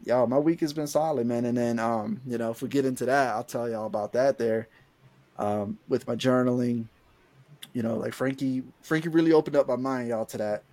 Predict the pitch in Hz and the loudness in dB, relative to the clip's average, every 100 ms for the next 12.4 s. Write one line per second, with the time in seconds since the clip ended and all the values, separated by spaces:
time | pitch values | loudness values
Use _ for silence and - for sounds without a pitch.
0 | - - 127 110 110 135 135 123 113 107 | -20 -6 -4 -2 2 4 4 2 -2 -4
1 | 107 117 113 135 123 113 135 127 127 151 | -6 -8 -2 -2 -2 -2 -2 0 0 2
2 | 196 170 139 - 190 185 - 123 - 104 | 4 4 0 -2 0 0 -2 -6 -6 -6
3 | 98 _ _ _ _ _ - - 110 123 | -8 _ _ _ _ _ -16 -10 -6 2
4 | 160 156 139 139 131 127 110 107 - 165 | 4 4 2 2 2 0 -2 -8 -4 -2
5 | 127 123 113 113 135 160 151 143 131 _ | -2 -6 -8 -6 -6 0 4 4 2 _
6 | _ _ _ - 139 135 113 107 - 151 | _ _ _ -6 -4 -2 -4 -4 0 2
7 | 156 117 110 113 _ - 139 123 104 - | 2 0 -4 -10 _ -8 -4 -2 -4 -4
8 | 110 107 113 160 165 151 165 120 135 113 | -4 -2 2 4 4 2 0 0 2 2
9 | - _ _ _ _ - - _ - 110 | 0 _ _ _ _ -20 -20 _ -6 -2
10 | 107 95 98 120 - - 123 127 135 - | -2 -2 -4 -8 -12 -8 0 2 2 0
11 | - 131 127 120 - 127 113 104 101 101 | -4 0 2 0 -2 -2 -2 -2 -2 -2
12 | 104 123 131 120 | -2 0 0 0